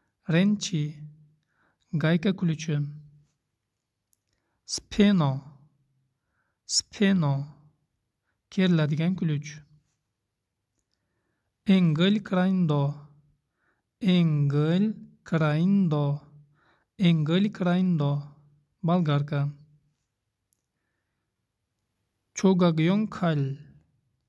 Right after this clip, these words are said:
Çogagyonkalь. Uyma korpçok. Hal top.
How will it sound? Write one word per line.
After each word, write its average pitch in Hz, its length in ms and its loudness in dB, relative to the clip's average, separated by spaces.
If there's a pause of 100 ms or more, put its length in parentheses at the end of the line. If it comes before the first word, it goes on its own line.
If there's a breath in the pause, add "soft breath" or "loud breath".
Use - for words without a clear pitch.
(580)
Çogagyonkalь. 156 1700 0 (1600)
Uyma 160 380 4
korpçok. 175 600 -4 (2250)
Hal 196 320 2
top. 160 320 -6